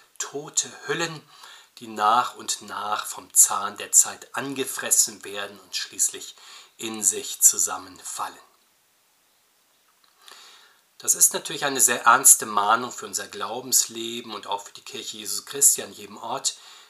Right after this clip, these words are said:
Wir kennen das Wort Gottes, wir haben seine Kraft in unserem Leben oftmals erfahren. Und gerade uns ruft Jesus Christus immer wieder zur Buße in der Predigt, in der Beichte, in der Feier des Heiligen Mahles, im Gebet.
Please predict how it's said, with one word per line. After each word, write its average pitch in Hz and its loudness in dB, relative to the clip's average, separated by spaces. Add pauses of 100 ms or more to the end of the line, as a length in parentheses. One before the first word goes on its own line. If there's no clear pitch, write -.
(100)
Wir - -20
kennen 175 -6
das 165 4
Wort 131 0
Gottes, - -2
wir 107 -6
haben 107 -4
seine 101 -10
Kraft - -4
in 117 -10
unserem 107 -2
Leben 107 -12
oftmals 110 -2
erfahren. 127 -2 (640)
Und 120 -20
gerade 131 6
uns 185 4
ruft 160 -8
Jesus 139 0
Christus - 2
immer 139 -8
wieder 131 -8
zur 127 2
Buße 185 -2
in 107 -14
der 101 -10
Predigt, 147 -14
in 110 -18
der 104 -10
Beichte, 127 -6
in 104 -20
der 104 -16
Feier 110 -8
des - -2
Heiligen 104 -12
Mahles, 107 -2
im 110 -14
Gebet. 110 -10